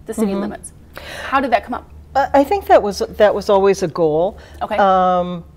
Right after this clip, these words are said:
Speaker 2: Act on Alzheimer's, they encouraged us to stay small to start with,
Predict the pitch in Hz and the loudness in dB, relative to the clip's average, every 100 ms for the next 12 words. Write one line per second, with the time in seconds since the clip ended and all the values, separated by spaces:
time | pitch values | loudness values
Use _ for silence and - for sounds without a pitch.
0 | - 262 285 294 226 185 185 226 196 170 | 0 0 2 0 2 -2 -2 -2 0 -2
1 | - 208 190 - - 311 320 320 - 185 | 0 -2 -2 -6 -4 -2 -2 -4 -4 -4
2 | - 196 - - 185 165 - - 175 160 | -4 -8 -8 -2 -2 -2 -6 -4 -2 0
3 | 147 143 - 170 - 151 139 - - | 0 -2 -6 -8 -4 -4 -4 -6 -8